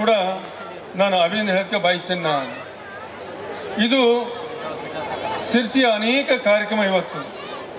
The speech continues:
ಸಿರ್ಸಿ ಅಂದ ತಕ್ಷಣ ಎಲ್ಲ ರಂಗದಲ್ಲೂ ಕೂಡ ಮುಂದೆ ಇರ್ತಕ್ಕಂಥದ್ದು. ಈಗಾಗಲೇ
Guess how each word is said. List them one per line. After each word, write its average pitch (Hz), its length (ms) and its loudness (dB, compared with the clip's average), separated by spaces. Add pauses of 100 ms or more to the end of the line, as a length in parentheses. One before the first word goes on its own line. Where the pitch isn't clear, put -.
(440)
ಸಿರ್ಸಿ 233 380 4
ಅಂದ 233 120 2 (140)
ತಕ್ಷಣ 226 280 2 (1000)
ಎಲ್ಲ 240 180 4 (140)
ರಂಗದಲ್ಲೂ 233 420 0
ಕೂಡ 247 100 2 (120)
ಮುಂದೆ 214 240 0
ಇರ್ತಕ್ಕಂಥದ್ದು. 180 640 0 (1700)
ಈಗಾಗಲೇ 240 400 4